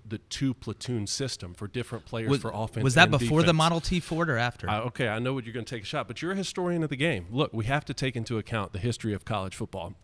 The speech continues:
Speaker 1: And look, that, I mean, that's what makes, that's part of what makes Auburn, Alabama such a great rivalry. I mean,
Speaker 2: Mm-hmm.
Speaker 1: if we only wanna take into account the last five years, the greatest rivalry in sports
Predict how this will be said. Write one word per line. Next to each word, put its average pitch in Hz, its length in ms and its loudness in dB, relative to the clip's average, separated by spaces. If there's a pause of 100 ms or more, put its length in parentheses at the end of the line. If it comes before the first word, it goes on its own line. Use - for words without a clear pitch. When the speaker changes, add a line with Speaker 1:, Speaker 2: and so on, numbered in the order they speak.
Speaker 1:
And 131 140 0
look, 165 260 0
that, 123 160 -2 (120)
I 127 60 -6
mean, 123 200 -2
that's 113 200 -4
what 127 140 -2
makes, 123 260 -2
that's 147 220 -2
part 202 240 0
of 160 60 -2
what 123 140 -2
makes 120 380 -2 (800)
Auburn, 143 320 2
Alabama 135 460 0
such 127 240 -4
a 107 40 -6
great 113 220 -4
rivalry. 107 340 -2
I - 40 -4
mean, 110 60 -2
Speaker 2:
Mm-hmm. 131 60 0
Speaker 1:
if 131 80 -6
we 160 80 2
only 175 200 0
wanna 143 180 2
take 131 240 -2
into 120 180 -6
account 127 280 -4
the 110 80 -6
last 117 280 -2
five 107 220 -2
years, 147 220 -2
the 113 80 -8
greatest 120 340 -6
rivalry 113 400 -2
in 107 100 -2
sports 110 440 -4